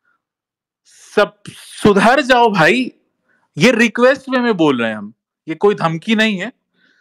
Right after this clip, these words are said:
सुधर जाओ, अपने तुम क्रिएटर का इमेज खराब ही करते हो, अच्छा बिल्कुल नहीं करते हो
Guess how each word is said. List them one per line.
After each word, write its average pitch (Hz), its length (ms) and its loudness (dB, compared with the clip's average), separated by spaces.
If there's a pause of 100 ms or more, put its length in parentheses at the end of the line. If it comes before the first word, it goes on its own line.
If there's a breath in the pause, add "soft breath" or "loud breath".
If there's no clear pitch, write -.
सुधर 240 400 0
जाओ, 277 220 2
अपने 254 520 0
तुम 269 200 -2
क्रिएटर 240 540 0
का 277 180 2 (180)
इमेज 233 320 -4
खराब 196 600 2
ही 247 220 2
करते 285 460 0
हो, 196 360 0 (560)
अच्छा 175 420 -2
बिल्कुल 214 460 0
नहीं 240 180 0
करते 143 300 -2
हो 107 180 -12